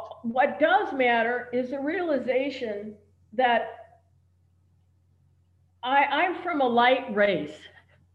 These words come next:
and I'm more concerned about what the light race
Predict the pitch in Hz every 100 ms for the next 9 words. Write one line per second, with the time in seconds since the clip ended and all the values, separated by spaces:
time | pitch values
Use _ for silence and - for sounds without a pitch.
0 | _ _ _ - 240 254 277 262 339 330
1 | 277 226 277 254 247 226 220 202 - 226
2 | 190 185 262 233 226 226 - 233 233 220